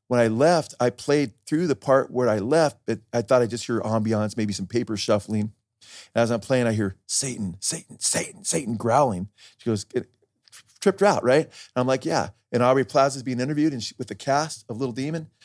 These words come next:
And she goes, "You know, uh, well, why was it like playing the Antichrist mother? That had been co-, complicated."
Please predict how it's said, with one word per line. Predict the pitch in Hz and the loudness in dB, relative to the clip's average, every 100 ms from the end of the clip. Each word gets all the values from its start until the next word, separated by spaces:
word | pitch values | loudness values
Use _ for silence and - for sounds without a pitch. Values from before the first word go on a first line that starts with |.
| _ - | _ -8
And | 110 | -6
she | - | -2
goes, | 117 113 101 - | 0 0 -2 0
"You | |
know, | 151 185 | 2 4
uh, | 131 135 117 110 _ - - _ | 4 4 4 0 _ -20 -20 _
well, | 123 | 4
why | 160 | 4
was | 214 | 4
it | 185 | 4
like | 185 | 2
playing | - 165 | 0 0
the | 127 | 2
Antichrist | 147 - 113 | 2 0 0
mother? | 139 117 | 2 2
That | 123 | 2
had | 147 | 0
been | 123 | -2
co-, | 101 - 117 | -4 -4 0
complicated." | 131 120 104 107 98 | 0 -2 -2 -4 -4